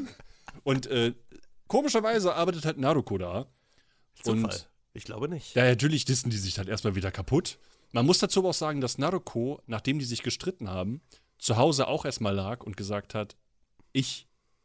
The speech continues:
Speaker 1: bin hier der Versager." Also, da stellt man schon direkt fest, okay, sie hat auch, da, da ist irgendwo mehr hinter.
Speaker 2: Hm.
Speaker 1: Nicht einfach nur, "Ich beleidige jetzt einfach hier Jinta und hau mir in die Schnauze und geh danach na-, <laughs> weg wie die Bitch." Und, äh,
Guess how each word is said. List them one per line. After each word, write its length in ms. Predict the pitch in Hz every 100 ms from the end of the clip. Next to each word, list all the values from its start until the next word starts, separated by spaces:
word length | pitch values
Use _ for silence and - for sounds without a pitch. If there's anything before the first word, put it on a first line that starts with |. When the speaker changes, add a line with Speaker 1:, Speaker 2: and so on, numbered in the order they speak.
| _ _ _ _ _ _ _
Speaker 1:
bin 200 | 104 98
hier 160 | 90 95
der 100 | 92
Versager." 580 | 98 90 92 87 87 - _ _ _ _
Also, 380 | 104 104 107 - -
da 80 | 107
stellt 200 | - 135
man 120 | 120
schon 120 | -
direkt 200 | 120 -
fest, 200 | 123 -
okay, 200 | 117 123
sie 200 | 104 113
hat 140 | 110 -
auch, 260 | 127 120
da, 160 | - 107
da 180 | 104 110
ist 260 | 120 -
irgendwo 280 | 123 117 110
mehr 200 | 107 113
hinter. 380 | 107 117 92 85 _ _ - -
Speaker 2:
Hm. 340 | 120 120 113 117 _ _ _
Speaker 1:
Nicht 180 | 117 127
einfach 160 | 113
nur, 120 | 117
"Ich 100 | 110
beleidige 320 | - 104 117 110
jetzt 100 | 117
einfach 200 | 107 101
hier 100 | 98
Jinta 360 | 113 131 127
und 240 | 123 101 98 _ _ _
hau 100 | 117
mir 100 | 110
in 40 | 101
die 60 |
Schnauze 380 | 98 120 113 -
und 40 | 104
geh 80 |
danach 280 | 104 101 98
na-, 180 | 98 92 -
<laughs> 100 | 98
weg 140 | 123 -
wie 60 |
die 80 | 117
Bitch." 380 | 101 110 - - - - - - - _ _ _ _ _ _
Und, 460 | 110 104 101 - - - 110 131
äh, 280 | 156 170